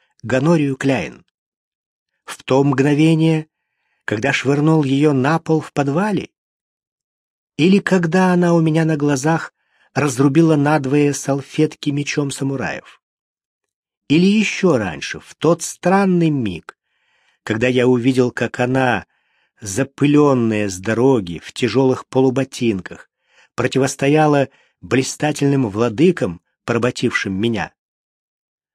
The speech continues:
А может быть, предвестие этой любви появилось, когда я заметил извилистый шов на её чулке —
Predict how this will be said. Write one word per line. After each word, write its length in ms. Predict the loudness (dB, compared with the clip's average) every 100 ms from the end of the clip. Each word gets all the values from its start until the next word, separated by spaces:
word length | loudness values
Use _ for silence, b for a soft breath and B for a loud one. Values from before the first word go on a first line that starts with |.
| _ _ _ -6
А 140 | -2
может 300 | 0 -2 0
быть, 300 | -2 -2 -6 _ _ _ _ _ _
предвестие 680 | -4 -2 0 0 0 -2 -2
этой 380 | 0 -4 0 0
любви 420 | 0 -2 0 0
появилось, 880 | 2 2 2 0 0 0 0 -4 -6
когда 300 | -4 0 0
я 140 | 0
заметил 520 | 0 0 0 0 -2 -4 _ _ _ _ _
извилистый 720 | -6 -2 0 0 -2 -4 -4
шов 640 | -2 -6 0 0 0 -10 -8
на 80 | -2
её 320 | 0 2 0
чулке — 640 | -2 -4 -4 -2 0 0